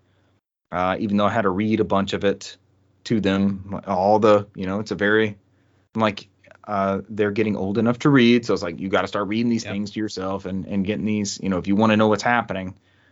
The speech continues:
Speaker 1: So now the current drama is I can't make a shovel, so I've got to figure out, I've got to go up there and help 'em, you know. I can't make a shovel. There's stuff I wanna dig up, but I can't, I don't have a shovel. So that's where we're at on that one.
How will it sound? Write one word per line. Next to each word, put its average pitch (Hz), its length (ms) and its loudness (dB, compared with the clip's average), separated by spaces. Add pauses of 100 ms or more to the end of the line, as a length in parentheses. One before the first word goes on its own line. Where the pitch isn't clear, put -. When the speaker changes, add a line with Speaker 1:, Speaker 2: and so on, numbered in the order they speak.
(480)
Speaker 1:
So 131 120 -4
now 123 120 6
the 117 100 4
current 117 280 0
drama 110 380 0
is 107 400 0
I 104 80 0
can't 113 240 -2
make 107 160 -4
a 98 40 -6
shovel, 90 440 0
so 107 160 0
I've 101 120 2
got 98 180 -2
to - 40 -12
figure 101 300 -2
out, 98 180 2
I've 101 140 -8
got 98 140 -4
to 101 60 -10
go 101 80 -2
up 92 120 -4
there 92 120 -4
and 90 80 -4
help 95 280 -4
'em, 87 260 -6 (220)
you 92 160 -6
know. 85 200 -4 (200)
I - 20 0
can't 190 220 4
make 175 100 2
a 160 60 -2
shovel. 170 400 6
There's 143 160 2
stuff 170 200 4
I 160 40 4
wanna 170 240 2
dig 165 220 2
up, 170 200 6
but 131 80 -4
I 131 80 0
can't, 156 220 -2
I 147 40 0
don't 170 140 2
have 165 80 2
a 156 60 -2
shovel. 156 560 2
So 76 240 -12 (600)
that's 113 220 -4
where 113 120 2
we're 101 160 2
at 98 80 0
on 98 100 -2
that 98 140 0
one. 95 260 -6